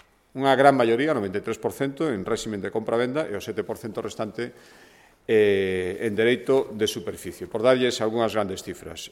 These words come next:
eh, isto supuso que os compradores pagaran cento vinte e dous millóns de euros dende o ano dous mil quince por este solo empresarial. Hubo bonificacións tamén da Xunta de Galicia por setenta e tres coma cinco millóns de euros e, en definitiva,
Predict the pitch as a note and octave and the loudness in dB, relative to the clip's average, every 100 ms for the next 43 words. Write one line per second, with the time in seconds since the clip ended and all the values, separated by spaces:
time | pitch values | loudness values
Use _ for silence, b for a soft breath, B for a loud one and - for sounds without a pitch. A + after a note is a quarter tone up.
0 | G2 E2+ E2+ E2+ E2+ E2 D#2+ - - A2 | -8 -6 -6 -6 -10 -14 -18 -20 -12 -8
1 | G#2 G2+ A2+ A2+ A2 - G2+ F#2 G#2+ A2+ | -6 -6 -4 -4 -4 -6 -6 -2 2 2
2 | G#2 F2+ - B B B B - A2 A2 | 0 -4 -12 B B B B 0 4 6
3 | G#2 - A#2+ A2+ G#2+ F#2+ G#2 F#2+ G2 F#2+ | 4 0 -2 0 -2 -2 -2 -2 -4 0
4 | G2 B2+ D3+ C3+ F#2+ G2+ G2 F2+ F2+ B2+ | 2 4 2 -4 -4 -4 -4 -6 -6 -6
5 | - - G2 - - G2 E2 - - G2 | -6 -8 -8 -10 -6 -6 -6 -8 -6 -2
6 | B2 - B B B B B A#2+ A#2+ A#2 | -2 -2 B B B B B 2 6 6
7 | A2 A2+ G2+ F#2+ C3 A#2 - G#2 A2 F#2+ | 4 -4 -8 0 0 0 -2 -6 -4 -6
8 | F2+ A2 G#2 G2 G2 A2+ - F#2 - F#2 | -8 -6 -2 0 0 -2 -4 -10 -6 -6
9 | - F2 F2+ F#2+ F2 A2 G2 - B B | -6 -10 -8 -8 -4 -2 -2 -6 B B
10 | B B - G2+ G2+ A#2+ G#2+ G#2+ G#2+ G#2 | B B -6 -2 -2 -4 -4 -2 -2 2
11 | A2+ B2+ A#2+ F#2 F2+ F#2 F2+ G#2 F#2+ | 2 2 -2 -6 -8 -10 -8 -4 -4